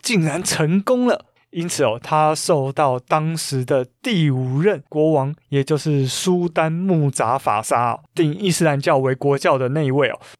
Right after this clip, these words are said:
敦霹雳呢，受到苏丹木扎法沙的赏识，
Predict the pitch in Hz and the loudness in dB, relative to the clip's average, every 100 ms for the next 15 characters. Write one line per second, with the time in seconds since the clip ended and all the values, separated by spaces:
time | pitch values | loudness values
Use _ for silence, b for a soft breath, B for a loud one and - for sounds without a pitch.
0 | _ 196 202 214 208 208 170 156 - 196 | _ 0 0 2 2 2 2 0 0 2
1 | 165 147 160 135 131 - - 240 240 226 | 2 2 2 2 -2 -6 -2 0 2 2
2 | 226 180 139 143 131 165 165 160 - 120 | 2 2 0 0 0 0 0 0 -2 -2
3 | 120 127 - 233 | -4 -4 0 0